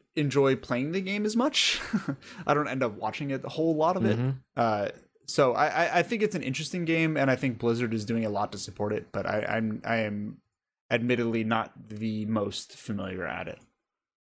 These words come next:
Speaker 2: Yeah. Yeah, it's definitely, uh, it, it's something that I've been getting into 'cause I, I do enjoy playing it a little bit. It does a lot of things that I, I sort of, uh,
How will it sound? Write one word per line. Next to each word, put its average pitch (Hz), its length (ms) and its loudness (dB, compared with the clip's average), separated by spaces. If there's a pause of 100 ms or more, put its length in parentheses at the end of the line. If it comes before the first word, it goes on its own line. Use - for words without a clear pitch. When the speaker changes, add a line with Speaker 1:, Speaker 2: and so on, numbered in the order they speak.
(240)
Speaker 2:
Yeah. 98 240 2 (880)
Yeah, 139 180 6
it's 139 220 0
definitely, 190 460 2
uh, 107 200 4
it, 127 240 0
it's 170 160 2
something 247 260 2
that 143 80 0
I've 135 180 2
been 143 120 -4
getting 139 180 0
into 143 260 0
'cause 113 240 0
I, 113 180 2
I 156 120 4
do 143 260 -2
enjoy 175 300 2
playing 180 240 0
it 175 100 -2
a 151 40 0
little 170 180 2
bit. 175 120 4
It 131 140 2
does 120 220 2
a 113 60 0
lot 104 220 2
of 104 100 -6
things 101 380 -2
that 98 220 0
I, 95 320 2
I 95 120 2
sort 98 280 0
of, 92 220 -2 (560)
uh, 90 320 4